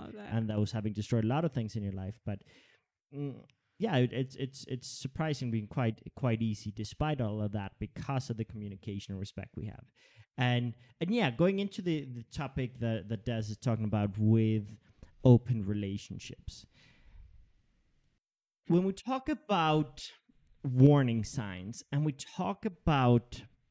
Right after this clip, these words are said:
Speaker 2: relationship styles, one thing I want to make it very clear is there's no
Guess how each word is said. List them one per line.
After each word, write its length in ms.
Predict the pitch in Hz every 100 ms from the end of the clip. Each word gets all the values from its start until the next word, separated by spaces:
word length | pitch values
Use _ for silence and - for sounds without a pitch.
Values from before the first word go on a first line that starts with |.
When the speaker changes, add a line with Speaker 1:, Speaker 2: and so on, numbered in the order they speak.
| _ _ _
Speaker 2:
relationship 760 | 123 123 120 113 117 104 107 -
styles, 720 | - - 117 95 - - - -
one 220 | 139 151
thing 260 | 175 160 139
I 60 |
want 200 | 123 120
to 100 | -
make 140 | 120 104
it 80 |
very 140 | 110 104
clear 260 | - 107
is 160 | 98 - _ _ _ _ _ _ _ _ _ _ _ _ _
there's 280 | 143 135 -
no 640 | 131 131 131 131 139 151